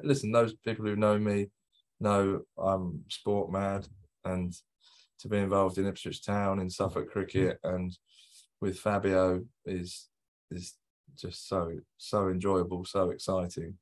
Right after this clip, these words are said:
Um, but it, but it's, it's not there to throw money away. You know, the, the P R, the, the business we've got out of sponsorship,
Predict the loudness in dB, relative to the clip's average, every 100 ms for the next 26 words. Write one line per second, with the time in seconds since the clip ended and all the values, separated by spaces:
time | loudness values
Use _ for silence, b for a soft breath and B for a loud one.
0 | b b b b -4 0 2 2 -2 _
1 | _ _ 6 6 4 _ _ 2 2 2
2 | -4 -12 _ -12 2 2 6 4 4 0
3 | 4 4 6 4 4 2 0 0 -4 -6
4 | -6 -2 0 0 0 -2 -4 _ _ _
5 | _ _ -6 -2 6 8 10 10 10 8
6 | 6 0 0 -4 _ _ _ -6 6 6
7 | 6 0 -2 -2 0 6 6 8 4 2
8 | -2 -2 0 0 -4 0 2 2